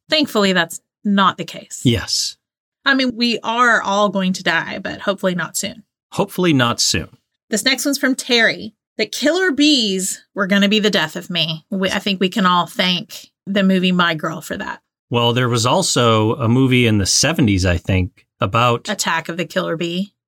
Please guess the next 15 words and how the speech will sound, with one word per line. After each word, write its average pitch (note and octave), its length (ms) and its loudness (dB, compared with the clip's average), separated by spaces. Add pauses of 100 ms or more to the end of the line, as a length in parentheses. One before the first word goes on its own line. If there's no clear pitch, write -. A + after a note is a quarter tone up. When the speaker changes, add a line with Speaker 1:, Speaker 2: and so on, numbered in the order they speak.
(160)
Speaker 2:
Yeah, A#2+ 360 2
there G2+ 160 2
were G2+ 100 4
swarms A#2 600 2
of E2+ 140 -2
bees G#2 400 4
that F#2+ 140 0
would F2+ 240 -6
kill G#2+ 200 0
people. F#2+ 300 -2
So - 220 2
Speaker 1:
Yeah. E3 340 -4 (140)
Speaker 2:
I B2 180 -2
always D3 480 2
thought G#2+ 420 0